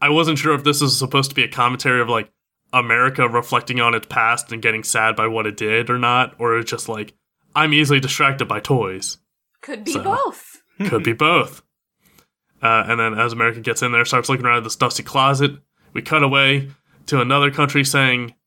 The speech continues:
Speaker 1: uh, America's gonna kill himself by eating so much and gaining all this weight. And America's like, "Nah, I'm good. I eat a bunch of processed G M O, uh, you know, chemically raised beef. Like, I'm fine. I know what I'm doing."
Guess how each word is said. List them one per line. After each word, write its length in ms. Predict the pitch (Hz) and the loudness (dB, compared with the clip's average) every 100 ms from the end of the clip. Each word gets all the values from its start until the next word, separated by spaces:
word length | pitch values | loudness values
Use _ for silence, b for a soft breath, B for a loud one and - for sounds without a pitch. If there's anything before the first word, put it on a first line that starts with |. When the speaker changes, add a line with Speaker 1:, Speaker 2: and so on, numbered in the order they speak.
| _ _ - | _ _ -2
Speaker 1:
uh, 180 | 117 113 | 0 2
America's 400 | 131 131 135 123 | 2 0 0 -2
gonna 180 | 123 | -4
kill 260 | - - 170 | -4 0 0
himself 440 | 151 - 147 147 - B | 2 2 0 0 -6 B
by 100 | 110 110 | -10 -4
eating 260 | 143 160 | 0 2
so 160 | 143 165 | 2 0
much 240 | 156 151 120 | 0 -2 -4
and 100 | 113 | -2
gaining 220 | 135 123 | -2 -2
all 160 | 117 | -4
this 140 | 107 - | -6 -4
weight. 380 | 143 156 143 - _ _ _ - | 0 0 -2 -8 _ _ _ -10
And 340 | 113 107 107 - - | -8 -8 -12 -16 -14
America's 400 | - 120 98 - | -6 -6 -6 -8
like, 180 | 117 104 | -10 -6
"Nah, 500 | 151 180 165 156 139 - | -2 2 4 2 0 -2
I'm 180 | 160 151 | -2 0
good. 240 | 143 143 135 | 2 2 4
I 80 | |
eat 140 | 151 143 | 2 0
a 40 | |
bunch 200 | 139 135 | 0 -2
of 80 | 135 | -2
processed 800 | - 139 135 - 135 127 - - | -2 2 2 0 0 0 -4 -8
G 240 | - 139 | -4 0
M 220 | 139 131 131 | 0 2 2
O, 340 | 123 120 113 | 2 2 0
uh, 380 | 110 123 113 113 _ _ _ - | 0 0 0 -4 _ _ _ -12
you 180 | 143 117 | -6 -4
know, 140 | 113 - | -6 -10
chemically 380 | - 156 139 139 | -2 0 2 0
raised 380 | 131 127 120 - _ _ _ | 2 2 0 -10 _ _ _
beef. 380 | - 139 113 - | -2 0 -2 -8
Like, 160 | 117 117 | -4 0
I'm 240 | 143 139 | 0 0
fine. 520 | 139 131 123 127 127 127 | 0 2 2 2 0 -2
I 120 | 139 | 0
know 100 | 135 | 0
what 100 | 117 | 0
I'm 120 | 110 | -4
doing." 380 | 110 117 117 117 | -6 -4 -4 -6